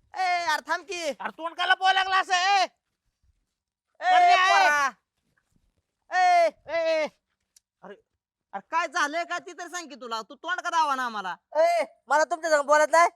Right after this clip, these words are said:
Speaker 3: आणि मला तुम्हाला तोंड नाही दाखवायचं, कळलं का?
Speaker 2: का रे?
Speaker 1: ए, ए, ए.
Speaker 2: ए, ए.
Speaker 1: लोका? हे असं का भाऊ चाळ्यावानी करायला लागले या?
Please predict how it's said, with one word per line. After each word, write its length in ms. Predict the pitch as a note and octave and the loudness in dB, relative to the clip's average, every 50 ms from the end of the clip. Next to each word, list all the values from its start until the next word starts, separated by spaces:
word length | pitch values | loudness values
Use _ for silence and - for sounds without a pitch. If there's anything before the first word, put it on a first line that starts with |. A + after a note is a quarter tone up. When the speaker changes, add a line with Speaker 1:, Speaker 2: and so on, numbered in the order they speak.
| _ _ _ | _ _ _
Speaker 3:
आणि 120 | F#3 A#3+ | -6 0
मला 100 | C#4+ D4+ | 0 0
तुम्हाला 300 | D4+ D#4 E4 E4 D#4 - | 2 2 0 0 2 4
तोंड 160 | D4+ D4 D4 | 4 2 2
नाही 100 | D4 C#4+ | 4 2
दाखवायचं, 300 | C#4+ D4 D4 C#4 C4 B3+ | 2 4 2 2 0 0
कळलं 260 | G#3+ C4 E4+ E4+ E4 C#4+ | 2 4 6 6 8 6
का? 100 | B3 G3 | 6 4
Speaker 2:
का 180 | - D4+ E4+ F#4 | 4 2 0 4
रे? 140 | G4 G#4 G#4+ - - _ _ _ - | 4 2 2 2 -4 _ _ _ -12
Speaker 1:
ए, 60 | D#4+ | -12
ए, 680 | E4 - - F4+ G#4 G#4 G#4 G4+ G4+ G#4 G#4+ G#4 G4+ F#4+ | -12 -4 -2 2 4 6 6 4 4 4 4 6 6 4
ए. 220 | D#4+ - A#3+ C#4+ | 2 0 0 0
Speaker 2:
ए, 200 | D4 B3 B3+ C#4 | 0 0 -2 -4
ए. 40 | A#3 G3 - _ _ _ _ _ _ _ _ _ _ _ _ _ _ _ | -6 -8 -12 _ _ _ _ _ _ _ _ _ _ _ _ _ _ _
Speaker 1:
लोका? 200 | B3+ D4+ E4 C5 B4 _ _ _ _ _ _ _ _ _ _ _ _ _ _ - | -10 -10 -10 -10 -16 _ _ _ _ _ _ _ _ _ _ _ _ _ _ -14
हे 140 | B3+ A#3+ | -10 -8
असं 260 | B3+ C#4 C#4+ B3 C#4 C4+ | -6 -6 -6 -8 -8 -10
का 80 | D4+ | -8
भाऊ 200 | D4+ E4 E4+ D#4 | -6 -6 -6 -6
चाळ्यावानी 420 | - D#4 D4 D4 C#4+ C#4+ C#4 C4+ - | -6 -6 -6 -4 -4 -4 -6 -6 -6
करायला 280 | C4+ B3+ B3 A#3+ B3 | -6 -6 -6 -6 -6
लागले 220 | B3 A3+ G3+ F#3+ E3+ | -8 -8 -8 -8 -8
या? 100 | D3+ | -8